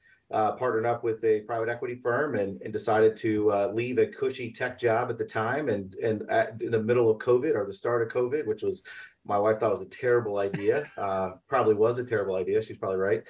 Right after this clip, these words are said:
Speaker 1: Uh, and, and, uh, jump ship and, and, and do this. So, you know, we brought together three companies in, in twenty twenty, uh, around I O T with Intellisite acquisition. We brought together,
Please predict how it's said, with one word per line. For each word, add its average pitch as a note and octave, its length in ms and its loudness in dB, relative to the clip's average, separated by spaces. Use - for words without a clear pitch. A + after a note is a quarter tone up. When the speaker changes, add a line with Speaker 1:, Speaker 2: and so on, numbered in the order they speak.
Speaker 1:
Uh, A2 560 4
and, C3+ 460 -2
and, C3+ 320 -2
uh, A#2+ 260 2
jump C#3 200 0
ship D3 320 0
and, A#2 220 -4
and, A#2+ 340 -6
and A#2+ 200 -2
do B2+ 160 -2
this. C#3+ 240 2
So, G#2 320 -2
you A#2 60 -2
know, A2+ 60 0
we A#2 80 0
brought A#2+ 280 0
together A#2+ 320 -2
three A#2+ 280 -6
companies A#2 500 -2
in, G2 200 -2
in G#2+ 140 -2
twenty A2+ 320 0
twenty, C3 480 -2
uh, G2 500 0
around G#2+ 640 0
I G#2+ 180 0
O G#2 80 0
T B2+ 300 -8
with A2 160 0
Intellisite A2+ 640 -2
acquisition. A2 800 -2
We G#2 80 -4
brought G2 320 -2
together, G2+ 540 0